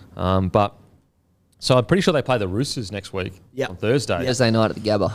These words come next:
Speaker 1: That'll be really, really, uh, tough clash 'cause the Roosters are gonna come in with a lot of confidence. They love playing the Broncos.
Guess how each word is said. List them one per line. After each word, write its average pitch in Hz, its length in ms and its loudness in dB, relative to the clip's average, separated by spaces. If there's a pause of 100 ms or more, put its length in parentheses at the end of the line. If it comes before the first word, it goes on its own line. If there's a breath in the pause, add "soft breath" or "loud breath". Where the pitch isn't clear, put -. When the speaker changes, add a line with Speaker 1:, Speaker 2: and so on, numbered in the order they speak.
Speaker 1:
That'll 104 260 0
be 117 100 2
really, 107 560 2
really, 104 420 0 (360)
uh, 87 200 -2
tough - 280 -4
clash 104 300 -4
'cause 92 140 -8
the 98 60 -6
Roosters 110 320 -4
are 107 40 -2
gonna 101 160 2
come 104 180 0
in 98 80 0
with 92 140 -2
a - 20 -2
lot 110 320 4
of 113 80 -2
confidence. 107 480 -4
They 90 140 -2
love 92 260 2
playing 110 220 -4
the 113 60 -4
Broncos. 104 520 -4